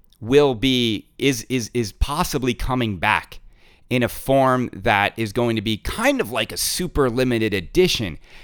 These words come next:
And what they're gonna do is put the big screen into the game that we see on Monster Bash Remake and Attack from Mars. So the widescreen,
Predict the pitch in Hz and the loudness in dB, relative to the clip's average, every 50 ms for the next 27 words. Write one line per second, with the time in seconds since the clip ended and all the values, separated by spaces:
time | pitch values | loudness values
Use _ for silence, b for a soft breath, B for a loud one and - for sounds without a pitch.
0 | B B B 127 131 131 139 151 147 - 170 160 135 151 143 143 127 113 135 139 | B B B 0 0 2 2 0 0 2 0 2 2 2 2 2 2 0 2 2
1 | 123 107 - - - 147 - - 117 95 85 - - 139 139 131 113 - - - | 0 0 0 -2 -2 -2 0 -2 -4 -4 -4 -4 -2 -2 -2 -2 -4 -4 -4 -4
2 | - - 143 139 160 190 214 214 185 135 110 104 101 101 101 b b b b b | -6 -2 0 0 2 2 2 2 2 2 2 0 -2 -4 -6 b b b b b
3 | b b 131 135 127 123 131 123 110 113 95 101 101 95 92 98 107 123 120 117 | b b 0 0 2 2 0 0 0 0 0 0 0 2 2 0 0 0 2 2
4 | 113 - 117 113 104 - - 123 117 113 110 - 107 104 101 98 98 98 98 92 | 2 2 2 -2 -2 -2 -2 -2 -2 -2 0 0 0 2 2 2 0 0 0 0
5 | 101 104 117 139 143 - 156 127 117 98 95 92 - 107 104 104 98 95 95 95 | 0 0 0 0 -2 -2 -2 0 2 2 2 0 -2 -2 -2 -2 0 0 0 -2
6 | 95 - 98 98 92 - - 110 98 98 - - 110 101 101 110 123 117 104 98 | -2 -4 -4 -6 -4 -4 -2 -2 -2 -2 -2 -4 -4 -2 0 2 2 2 2 0
7 | 92 - 127 110 104 107 104 110 123 135 147 156 185 - - - - - - 139 | -2 -2 -4 -2 -2 -4 -4 -4 -2 0 0 2 0 0 0 -2 -4 -2 -2 -2
8 | 117 107 101 107 117 | 0 0 0 -2 -4